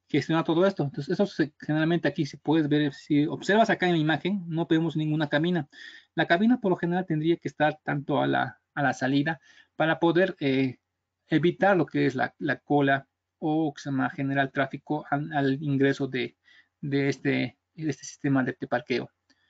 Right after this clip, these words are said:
Entonces, una vez que el vehículo ingrese, la barrera se abre,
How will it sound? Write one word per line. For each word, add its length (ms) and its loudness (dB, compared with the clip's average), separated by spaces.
Entonces, 400 -2
una 220 2
vez 160 0
que 100 0
el 60 6
vehículo 560 2
ingrese, 600 0
la 140 0
barrera 300 2
se 160 2
abre, 340 0